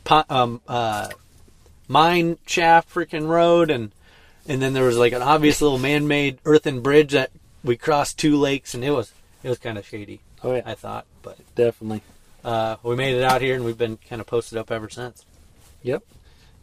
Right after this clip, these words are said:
Speaker 2: And that, yeah, hats off to that guy for actually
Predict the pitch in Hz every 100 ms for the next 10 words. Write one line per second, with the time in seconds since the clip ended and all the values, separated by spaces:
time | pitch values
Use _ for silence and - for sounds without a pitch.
0 | - 147 135 131 120 113 _ _ - _
1 | - _ _ - - 151 156 165 147 147
2 | 120 101 190 185 170 175 120 135 120 113
3 | 104 - 113 127 - 110